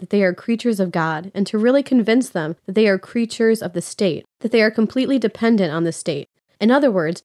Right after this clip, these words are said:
trying to make them assume a different nature and morality. This is still with us today, although people have, thanks be to God, in good numbers, maintained their faith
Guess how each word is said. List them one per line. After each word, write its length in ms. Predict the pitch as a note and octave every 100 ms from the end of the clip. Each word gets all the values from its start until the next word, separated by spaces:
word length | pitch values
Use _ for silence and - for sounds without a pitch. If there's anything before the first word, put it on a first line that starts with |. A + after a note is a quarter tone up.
| _
trying 260 | - C#4 E4
to 60 | D#4+
make 220 | B3+ A3
them 220 | G#3+ G3 -
assume 420 | - - B3+ C4
a 80 | A3
different 320 | G#3 G3+ F#3
nature 560 | F#3 F#3+ - G3+ F#3+ -
and 140 | F#3+
morality. 680 | F#3 E3+ D#3+ D#3 D3 D3+ F#3+ _
This 200 | - C#4+
is 120 | E4 D4+
still 360 | - A#3 B3
with 160 | A3 F#3+
us 120 | F3+
today, 400 | - G3 F#3+ D#3+
although 380 | C3+ F3+ F#3+ F3+
people 340 | - C4+ D#4
have, 380 | G#3+ F3+ D#3+ E3
thanks 300 | - F3+ E3+
be 120 | F#3+
to 100 | F3+
God, 360 | F3+ F#3+ E3 D#3
in 160 | F#3+ G3
good 180 | F3+ F3
numbers, 540 | G#3 B3 E3+ D#3+ - _
maintained 640 | A3 A#3+ A#3 - C4 C#4
their 120 | C#4 C4+
faith 480 | - F#3 C#3 -